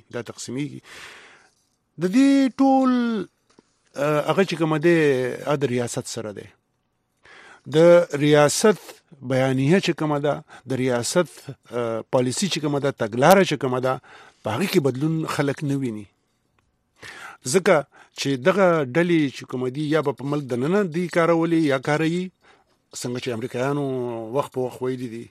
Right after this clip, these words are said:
او لوړ پوړو چا-، چارواکو ویلي دي چې پاکستان خو ترهګري بهر دنیا ته د یو ټول په حیث باندې، یعنی د یو توکي په حیث باندې خرڅه کړې ده.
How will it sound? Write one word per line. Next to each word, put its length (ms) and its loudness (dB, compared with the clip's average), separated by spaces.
او 240 -8
لوړ 300 -6
پوړو 340 4
چا-، 240 -8
چارواکو 440 -2
ویلي 320 -10
دي 80 -16
چې 80 -12
پاکستان 560 -4
خو 180 -4
ترهګري 680 -4
بهر 220 0
دنیا 280 -4
ته 260 -2
د 120 -6
یو 80 -2
ټول 260 2
په 100 0
حیث 200 -6
باندې، 180 -8
یعنی 180 -4
د 20 -4
یو 100 2
توکي 320 4
په 100 0
حیث 120 -4
باندې 260 -4
خرڅه 320 -4
کړې 240 -4
ده. 60 -12